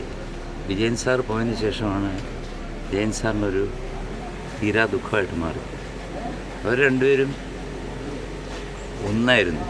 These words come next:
ഒരു കച്ചേരിക്ക് പാടുമ്പം അന്ന് ഈ തകില്, രണ്ട് തകില് വെച്ചിട്ട് കച്ചേരിക്ക് പാടുക എന്ന് പറഞ്ഞു കഴിഞ്ഞാൽ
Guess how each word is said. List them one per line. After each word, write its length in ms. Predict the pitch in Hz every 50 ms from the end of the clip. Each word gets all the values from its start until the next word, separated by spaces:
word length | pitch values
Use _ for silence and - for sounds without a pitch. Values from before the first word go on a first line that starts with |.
| - - - - - - - - - - - - - - -
ഒരു 160 | - - 92 90 - -
കച്ചേരിക്ക് 440 | 92 92 - - 113 110 117 123 120 -
പാടുമ്പം 400 | 107 101 104 113 110 98 87 82 82 - - - - - - - - - - - - - - - - - - - - - - - - -
അന്ന് 320 | 107 110 117 120 123 127 127 120 120 - - - - - - - - 104
ഈ 40 | 98 98 98 - - - - - - -
തകില്, 480 | 110 101 98 95 117 131 131 135 143 139 147 - - - - - - - - - - - - - - - - - - - - - - - - - 110
രണ്ട് 260 | 110 117 131 135 160 143 131
തകില് 280 | 127 123 123 139 131 131 117
വെച്ചിട്ട് 380 | 110 - - 117 - 117 113 113 120 113 - - - - - - - - - - - - - - - - - - -
കച്ചേരിക്ക് 440 | 85 85 - - 123 117 117 120 107 101
പാടുക 280 | 101 104 110 110 113 107 101 104 - - -
എന്ന് 140 | 98 104 98 92
പറഞ്ഞു 200 | 92 95 98 104 101
കഴിഞ്ഞാൽ 280 | 92 87 90 90 92